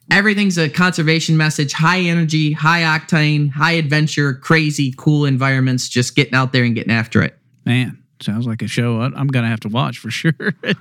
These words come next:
Speaker 1: I
Speaker 2: As,
Speaker 1: hope
Speaker 2: like I said,
Speaker 1: I hope you will.
Speaker 2: as being a storyteller too, I, I, I love the fact that y'all are really diving deep into issues that are problems. Man, the, the tick. Hmm. And once again, it may be ticks and roaches left after the nuclear war, right?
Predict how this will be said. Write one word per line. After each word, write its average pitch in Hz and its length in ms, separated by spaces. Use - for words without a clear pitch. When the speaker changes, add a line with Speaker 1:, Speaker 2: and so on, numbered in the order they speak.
Speaker 1:
I 151 120
Speaker 2:
As, 147 60
Speaker 1:
hope 180 140
Speaker 2:
like 170 140
I 151 40
said, 190 200
Speaker 1:
I - 40
hope 147 180
you 135 120
will. 143 60
Speaker 2:
as 185 100
being 247 180
a 185 60
storyteller 180 580
too, 165 260
I, 127 360
I, 139 60
I - 20
love 143 560
the 127 80
fact 139 260
that - 140
y'all 135 180
are 120 60
really 131 200
diving 123 380
deep 127 260
into 123 840
issues 180 440
that 156 100
are 123 60
problems. 127 580
Man, 139 260
the, 104 100
the 135 220
tick. 185 480
Hmm. 127 200
And 143 160
once 151 180
again, 139 320
it 127 120
may 143 120
be 139 100
ticks 156 280
and 117 120
roaches 113 380
left 110 300
after 110 180
the 98 120
nuclear 110 340
war, 107 340
right? 117 340